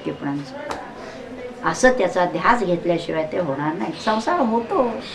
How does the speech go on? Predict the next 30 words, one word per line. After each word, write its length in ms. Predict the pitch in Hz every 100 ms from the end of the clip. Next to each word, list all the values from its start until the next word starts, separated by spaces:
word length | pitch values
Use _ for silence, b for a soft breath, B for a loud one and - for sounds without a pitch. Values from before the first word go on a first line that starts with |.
| - - - 262 269 -
संसार 340 | 196 190 - 262
आपल्या 280 | 240 - 254
हातातला 440 | 208 254 277 277
नाही, 160 | 247 202
तो 80 | 220
प्रारब्धानुसार 880 | - 208 208 233 226 247 226 254 254
चाललेला 440 | 247 214 208 185
असतो. 360 | 151 - 135 - - - - - - - -
कोणती 280 | 190 190 226
बायको 320 | 214 202 202
आपल्या 280 | 208 196 196
वाटणीला 420 | 196 - 196 196
येईल, 340 | 190 202 202 - - - - -
कोणती 280 | 180 175
मुलं 260 | 196 196 196
आपल्या 300 | 190 190 196
वाट्याला 360 | 196 - 190 190
येतील, 320 | 185 226 214
आपण 240 | - 220
काही 220 | 226 202
सांगू 300 | - 202 190
शकत 360 | 202 208 202 -
नाही. 220 | 202 170
ते 100 | 196
जसं 280 | 185 175 202
आले 220 | 180 175
असेल 360 | 185 190 202 -
तसं, 200 | 202 -
ठीक 320 | - 208 -
आहे, 100 | 151